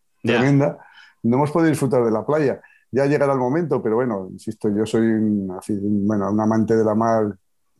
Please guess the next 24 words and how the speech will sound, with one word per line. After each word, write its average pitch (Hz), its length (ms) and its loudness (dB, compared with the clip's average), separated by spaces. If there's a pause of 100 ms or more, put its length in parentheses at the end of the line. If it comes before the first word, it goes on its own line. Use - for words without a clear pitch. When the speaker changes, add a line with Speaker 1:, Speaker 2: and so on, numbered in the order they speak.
(120)
Speaker 2:
eh, 107 920 0
y, 104 720 0
y - 20 -2
la 110 120 0
echo, 117 460 2
la 110 140 0
echo 120 160 0
de 113 80 2
menos. 123 320 0
Me 107 80 -4
gusta 120 300 0
tener 120 240 0
esos 113 220 -4
momentos 120 460 -2
de 113 80 0
pausa 120 300 -2
para 113 160 0
descansar 113 420 -4
y 110 60 -4
cargar 113 320 0
pilas 113 300 -4
en, 104 220 -6
en, 104 260 -4
en, 104 160 -6